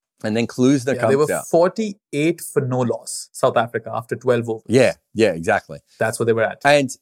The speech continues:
Speaker 1: and so that, it's more of an arm wrestle after that point, after Warne gets involved, and he takes more wickets, of course. And, and again, Klusener, if I remember correctly, do you remember when Klusener comes in, in that game? How's your memory now?
Speaker 2: Hmm.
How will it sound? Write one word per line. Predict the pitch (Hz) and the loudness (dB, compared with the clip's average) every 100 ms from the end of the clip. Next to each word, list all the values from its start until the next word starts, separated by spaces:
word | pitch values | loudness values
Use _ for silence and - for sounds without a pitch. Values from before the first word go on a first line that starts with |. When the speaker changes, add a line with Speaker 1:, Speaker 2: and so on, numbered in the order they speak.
| - | -2
Speaker 1:
and | 139 | -2
so | - 135 123 117 _ _ _ _ - | 2 4 4 2 _ _ _ _ 0
that, | 135 - - | 0 0 -8
it's | - - | -6 0
more | 147 175 | 2 4
of | |
an | 165 | 4
arm | 110 117 | 4 4
wrestle | 120 110 120 | 2 0 -4
after | 107 98 98 - | 0 0 0 -4
that | 101 95 | -6 -4
point, | 101 92 | -2 -2
after | 87 87 95 87 | -2 -4 -4 -4
Warne | 101 98 98 | -4 -4 -2
gets | 90 90 | -4 -4
involved, | 90 82 82 80 | -6 -4 -4 -2
and | 98 | -4
he | 110 | -2
takes | 110 90 | -4 -4
more | 95 | -6
wickets, | 90 85 - - | -6 -8 -12 -18
of | - | -6
course. | 85 80 - | -4 -4 -6
And, | 78 _ - - _ - | -10 _ -20 -20 _ -2
and | 117 104 - _ _ _ _ _ | -2 -2 -8 _ _ _ _ _
again, | - 113 - 185 196 | -4 -2 4 4 4
Klusener, | 139 - 147 156 143 135 113 - | -2 0 2 2 2 0 0 -6
if | 123 | 0
I | 120 | 2
remember | 120 131 165 | 2 2 0
correctly, | 165 123 131 - 101 87 127 _ _ _ _ | 0 2 0 0 -2 -2 -4 _ _ _ _
do | 123 | 0
you | |
remember | 127 139 151 143 | 4 4 4 2
when | 131 139 | 2 -2
Klusener | 139 - 143 123 135 | -2 0 0 0 -4
comes | 139 135 127 | -4 -4 -2
in, | 135 | -2
in | 131 | -2
that | 131 | -4
game? | 131 147 143 | -2 -2 0
How's | 127 107 | -4 -2
your | |
memory | 107 110 110 | -4 -4 -4
now? | 104 117 117 80 _ _ _ _ _ _ _ _ - - - - | -2 0 -2 -4 _ _ _ _ _ _ _ _ -20 -20 -18 -6
Speaker 2:
Hmm. | 214 208 160 127 | 0 0 0 -4